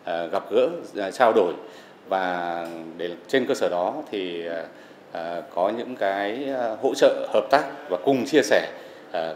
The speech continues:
ờ, các cái khó khăn, ờ, lẫn nhau, ờ, để làm sao giúp,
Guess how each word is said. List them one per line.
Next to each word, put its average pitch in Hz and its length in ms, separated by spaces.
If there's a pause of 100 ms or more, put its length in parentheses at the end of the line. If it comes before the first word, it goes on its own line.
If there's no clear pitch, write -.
ờ, 80 280
các 123 80
cái 123 140
khó 110 60
khăn, 117 240 (220)
ờ, 90 320
lẫn 104 180
nhau, 131 220 (460)
ờ, 85 140
để 85 180
làm 85 140
sao 107 300
giúp, 190 120